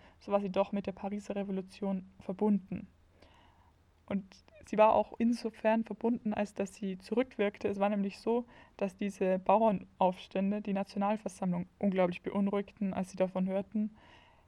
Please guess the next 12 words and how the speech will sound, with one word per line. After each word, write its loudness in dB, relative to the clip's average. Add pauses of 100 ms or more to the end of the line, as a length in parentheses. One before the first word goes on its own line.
Viele -2
Abgeordnete -2
in -2
der -4
Nationalversammlung -4
waren 2
nämlich -4
auch -6
Grundbesitzer -4 (760)
und 2 (280)
damit 0
auch 2